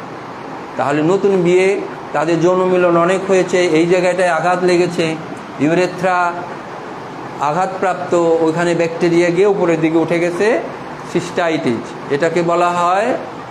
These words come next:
হানিমুন সিস্টাইটিস। কি নাম? মানে কি হানিমুন মানে কি? হ্যাঁ, মধুচন্দ্রিমা, মধুর চাঁদ। হ্যাঁ, কি চাঁদ সুন্দর লাগে কখন?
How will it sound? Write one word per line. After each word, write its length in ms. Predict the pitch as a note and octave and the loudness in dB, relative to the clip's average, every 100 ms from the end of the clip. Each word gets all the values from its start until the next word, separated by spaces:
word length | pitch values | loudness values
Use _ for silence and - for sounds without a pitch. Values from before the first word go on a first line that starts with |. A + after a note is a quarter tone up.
| - - | -10 -4
হানিমুন 840 | D3 F3+ F#3 F3+ F3 F#3 A3 A#3 - | -2 0 2 2 2 2 2 0 -2
সিস্টাইটিস। 1120 | F3 E3+ - E3+ D#3 C#3 C3 A2 - - - - | -4 -4 -2 0 2 0 -2 -4 -6 -12 -12 -2
কি 100 | F3+ | 0
নাম? 280 | F3+ D3+ A#2+ - - - - - - D3+ - - - - - - | 0 -2 -4 -6 -12 -14 -14 -12 -12 -10 -8 -8 -8 -8 -10 -6
মানে 220 | C3+ D#3+ F#3 | -2 0 0
কি 320 | F3 D3+ B2+ - | 2 2 0 -2
হানিমুন 400 | C3+ D#3 E3 E3+ | -2 0 2 2
মানে 240 | F#3 F#3 E3+ | 2 0 -2
কি? 220 | E3+ B2 - - D3+ D#3 D#3 - - - - - | -2 -6 -8 -10 -10 -8 -10 -10 -10 -12 -14 -8
হ্যাঁ, 160 | B2+ D3 | -2 0
মধুচন্দ্রিমা, 920 | D3 D#3+ F#3+ G#3 G3+ G3 F#3 - G3 E3 D3 C#3+ - - - - | 2 2 2 2 2 2 2 0 -2 -2 -4 -4 -10 -12 -12 -4
মধুর 560 | C#3+ E3+ F#3 G#3+ A#3 A3+ | 0 2 4 6 4 2
চাঁদ। 300 | - F3+ E3 B2+ A#2+ - - - - C3+ - - | 0 0 0 -2 -6 -10 -12 -12 -10 -10 -10 -8
হ্যাঁ, 120 | C#3+ C#3+ | -6 -2
কি 120 | D#3 - | -2 0
চাঁদ 260 | F#3 F3+ | 0 -2
সুন্দর 300 | F3+ F#3+ F#3+ | 0 2 4
লাগে 260 | F#3+ F3+ G3 | 2 2 0
কখন? 480 | G3 F#3+ G#3 F#3+ C#3 | 0 0 0 0 -2